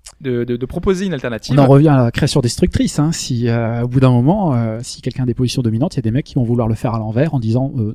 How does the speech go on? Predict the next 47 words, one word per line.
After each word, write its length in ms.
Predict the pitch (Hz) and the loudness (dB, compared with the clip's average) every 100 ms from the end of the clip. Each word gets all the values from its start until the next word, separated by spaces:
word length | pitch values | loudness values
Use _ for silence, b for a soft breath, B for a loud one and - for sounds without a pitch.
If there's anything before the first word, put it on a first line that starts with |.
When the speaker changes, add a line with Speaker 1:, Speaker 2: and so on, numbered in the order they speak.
| - | -10
Speaker 2:
chez 160 | - 170 | -2 2
nous 100 | 185 | 2
c'est 160 | - 147 | 2 2
gratos 420 | 139 190 208 - | 6 6 6 4
et 100 | 127 | 2
on 140 | 139 143 | 2 2
va 100 | 120 | 0
trouver 180 | - 117 | 2 0
un 20 | |
autre 140 | 123 113 | 0 -2
moyen 160 | 117 | -4
de 60 | - | -6
faire 100 | 107 | -10
du 60 | |
fric, 200 | 107 113 | -10 -12
t'inquiète 240 | - 107 - | -12 -14 -12
pas, 100 | 113 | -14
on 40 | 110 | -8
trouvera. 240 | 135 180 | -4 -4
Speaker 1:
Voilà, 100 | 143 | -4
et 60 | 147 | -4
les 100 | 156 | -2
Speaker 2:
Ouais. 40 | |
Speaker 1:
joueurs 160 | 160 190 | 0 -2
s'y 100 | - | 0
retrouveront 360 | 143 - 143 139 | -2 -4 -8 -10
toujours. 240 | 156 202 | -10 -10
Enfin, 180 | 175 123 | -10 -6
ils 60 | 120 | 2
Speaker 2:
Ouais. 80 | 127 | 2
Speaker 1:
changeront, 600 | - 151 147 160 170 151 | 2 -6 -6 -8 -6 -6
euh, 180 | 123 117 | -2 4
Speaker 2:
Logique-, 300 | 131 156 - | 6 4 4
logiquement, 520 | 165 185 196 - 220 | 8 8 4 2 4
il 60 | 180 | 4
y 20 | |
a 20 | |
le 60 | 110 | 2
cercle 280 | - - 135 | 0 2 2
vertueux 420 | 131 - - 135 | 2 -2 -4 -4
de 180 | 101 107 | -4 -8
Schumpeter 380 | - 127 123 143 | -6 -2 0 0
qui 100 | - | -2
se 80 | - | -4
recrée 640 | 113 - 170 160 107 131 | -2 4 4 4 2 0
et, 60 | |
euh, 40 | 107 | 0